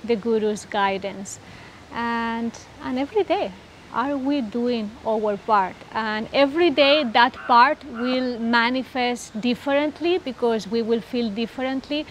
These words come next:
but our part has to be shown. Uh, we need to prove to the Guru that yes,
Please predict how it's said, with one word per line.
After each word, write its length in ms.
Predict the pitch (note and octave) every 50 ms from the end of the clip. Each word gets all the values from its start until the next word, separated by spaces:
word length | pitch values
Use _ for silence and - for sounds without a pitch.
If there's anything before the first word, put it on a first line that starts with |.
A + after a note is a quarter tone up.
| - - - - - -
but 180 | A#3 G#3+ G#3 - - - -
our 460 | A#3 A#3 A#3+ C4 B3+ B3 B3+ B3+ A3+ G#3+ - - -
part 400 | - - G3 G#3+ A3 A#3+ C4 - - - - - - - - -
has 280 | - - A3 G#3+ - -
to 140 | - - A#3+ G#3
be 240 | F#3 - A3+ G#3+
shown. 720 | G3 - - - - - A#3+ G#3+ G#3+ A3 A#3 B3 C4+ C#4+ C#4 - - - - - -
Uh, 220 | - A3+ G#3+ G#3+ G#3+
we 140 | G#3 A3+ A3+
need 220 | A3 A3+ A3+ - -
to 160 | - A#3+ G3 - - -
prove 360 | - C4+ D4 E4 D#4 - - -
to 120 | - C4+
the 140 | A3+ A#3 A3
Guru 380 | F#3+ - A#3 A3+ A3+ A#3 A#3
that 260 | A3 G3 A#3 G3+ G3+ F#3 - -
yes, 640 | G3+ A3 B3 C#4+ E4+ D#4+ - - - - - -